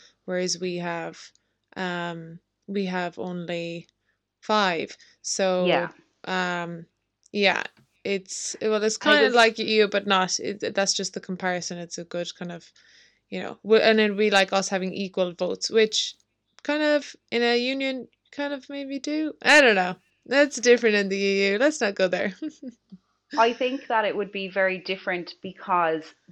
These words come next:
Speaker 2: they have two types of voting, you know, they have the electoral system and the, and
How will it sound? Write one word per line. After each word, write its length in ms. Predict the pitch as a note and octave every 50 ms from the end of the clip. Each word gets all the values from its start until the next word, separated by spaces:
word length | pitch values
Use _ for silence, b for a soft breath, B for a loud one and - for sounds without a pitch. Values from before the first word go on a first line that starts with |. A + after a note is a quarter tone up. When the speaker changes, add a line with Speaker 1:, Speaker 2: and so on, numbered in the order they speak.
| - _ _
Speaker 2:
they 160 | - F#3+ F#3
have 320 | G3 F#3+ F#3+ F#3+ F#3+ - -
two 400 | - - - A3+ A3 G#3+ G3 F#3+
types 400 | - - F#3+ F3+ F3 F3 - -
of 140 | E3+ D#3 D3+
voting, 480 | E3 E3+ E3 E3 - - B2+ B2 C3
you 100 | C#3 C#3
know, 160 | D3+ D3 D#3
they 120 | D#3 E3 E3
have 180 | E3+ E3 -
the 80 | D#3+ -
electoral 540 | - E3 E3+ E3+ - - - E3+ D#3+ D#3+ D#3+ -
system 400 | - E3 - - - D#3+ D3+ D3+ - _ _ -
and 500 | F3 F3 E3+ F3+ F3+ F3 E3+ E3 D#3 D3 - -
the, 100 | D#3 - _ _ - D#3
and 320 | E3 E3 D#3+ D#3+ D#3